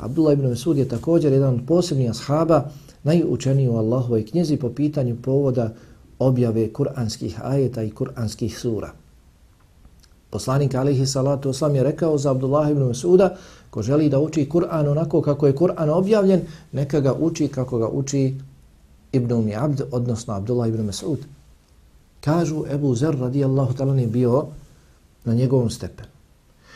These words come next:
Kažu da je Ebu Zer radijallahu ta'ala bio čovjek, spominje se da je vjerovjesnik, alejhi salatu, sam to rekao za njega. Da je on potvrdio Ebu Zerru da je on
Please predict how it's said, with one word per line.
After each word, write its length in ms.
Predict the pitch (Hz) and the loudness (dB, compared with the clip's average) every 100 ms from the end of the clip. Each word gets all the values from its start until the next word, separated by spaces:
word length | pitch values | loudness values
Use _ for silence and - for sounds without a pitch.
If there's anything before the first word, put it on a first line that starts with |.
| - | -8
Kažu 480 | - 170 190 170 175 | 0 2 2 2 2
da 100 | 151 | 4
je 140 | 131 - | 0 0
Ebu 280 | 170 156 139 | 2 4 4
Zer 220 | 156 165 | 4 4
radijallahu 580 | 143 147 151 147 147 135 | 2 2 2 4 2 2
ta'ala 240 | 147 147 | 2 2
bio 240 | 135 165 | 4 4
čovjek, 640 | 143 - 135 107 110 110 - _ | 4 0 0 0 -2 -4 -18 _
spominje 480 | - 147 156 147 135 | -2 0 2 2 0
se 140 | 160 | 0
da 80 | 131 | 0
je 60 | |
vjerovjesnik, 680 | 117 120 120 151 214 - 135 | 2 2 2 4 4 4 -2
alejhi 320 | 131 131 117 120 | 0 0 0 0
salatu, 440 | 127 120 127 123 | -2 -2 -2 -4
sam 200 | 113 123 | -4 -2
to 100 | 120 | 0
rekao 300 | 120 117 120 | -2 0 -2
za 140 | 104 | 0
njega. 240 | 92 80 - - _ _ | -4 -6 -14 -20 _ _
Da 60 | - | -8
je 100 | 110 | 2
on 200 | 185 180 | 4 6
potvrdio 600 | 139 - 131 117 139 170 - - - - - - _ _ - | 2 2 0 4 4 2 -2 -20 -20 -20 -20 -20 _ _ -2
Ebu 340 | 170 151 135 | 0 2 0
Zerru 520 | 117 170 147 160 180 175 - - _ _ _ _ | 4 4 6 6 4 4 -12 -20 _ _ _ _
da 80 | 127 | -4
je 140 | 127 | -4
on 280 | 151 170 143 | -2 0 0